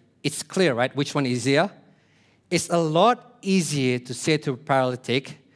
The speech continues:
"Your sins are forgiven,"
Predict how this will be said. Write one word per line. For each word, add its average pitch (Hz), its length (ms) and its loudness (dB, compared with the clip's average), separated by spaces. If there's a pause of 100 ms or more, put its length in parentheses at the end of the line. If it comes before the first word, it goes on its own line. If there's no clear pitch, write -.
(340)
"Your 120 180 0
sins 127 580 -2
are 123 300 0 (600)
forgiven," 190 600 0